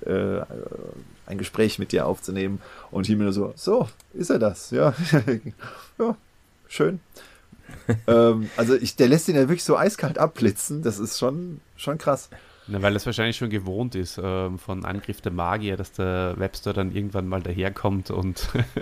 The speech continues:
Speaker 3: <laughs> und, und He-Man was anbietet. Weil da
Speaker 2: Mhm.
Speaker 3: ist es ja das, äh, da, da verrät er ja Skeletor sozusagen bei Angriff der
Speaker 1: Ja,
Speaker 3: Magier und
Speaker 1: ja.
Speaker 3: kommt auch alleine.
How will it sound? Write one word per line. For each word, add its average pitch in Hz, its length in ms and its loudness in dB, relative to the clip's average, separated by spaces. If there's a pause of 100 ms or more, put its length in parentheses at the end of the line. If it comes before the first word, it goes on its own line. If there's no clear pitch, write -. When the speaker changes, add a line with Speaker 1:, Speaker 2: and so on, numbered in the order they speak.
(120)
Speaker 3:
<laughs> - 440 -18
und, 101 280 -6
und 98 140 -4
He-Man 104 300 2
was 104 120 -2
anbietet. 104 640 -2 (640)
Weil 92 220 0
da 98 100 6
Speaker 2:
Mhm. 92 80 4
Speaker 3:
ist 95 120 -6
es 95 100 -2
ja 92 120 2
das, - 260 -6
äh, 92 340 -2
da, 90 260 -2
da 92 120 -4
verrät 98 440 0
er 92 60 0
ja 85 140 -2
Skeletor - 460 -8
sozusagen 82 540 -8
bei 82 120 -6
Angriff 85 320 -10
der 92 100 -4
Speaker 1:
Ja, 107 100 4
Speaker 3:
Magier 90 260 -6
und 117 80 -8
Speaker 1:
ja. 104 100 0
Speaker 3:
kommt 127 160 -4
auch 98 200 2
alleine. 90 460 -2